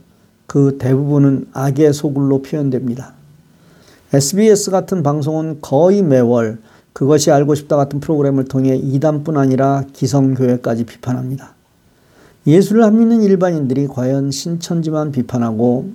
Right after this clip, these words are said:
교회는 아니라 생각할까요? 정광훈 같은 사람뿐 아니라 대형교회 목사님들이, 아니, 대부분의 목사님들이 복음보다 정치에, 그것도 완전히 기울어진 시각으로 보고 그것을 위해 목숨을 바친다는 이야기를 자랑스럽게 하고 있는 이 사태를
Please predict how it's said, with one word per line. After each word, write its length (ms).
교회는 440
아니라 280
생각할까요? 760
정광훈 500
같은 280
사람뿐 380
아니라 460
대형교회 580
목사님들이, 640
아니, 460
대부분의 500
목사님들이 840
복음보다 640
정치에, 600
그것도 360
완전히 480
기울어진 480
시각으로 460
보고 460
그것을 580
위해 320
목숨을 540
바친다는 520
이야기를 420
자랑스럽게 760
하고 240
있는 240
이 120
사태를 580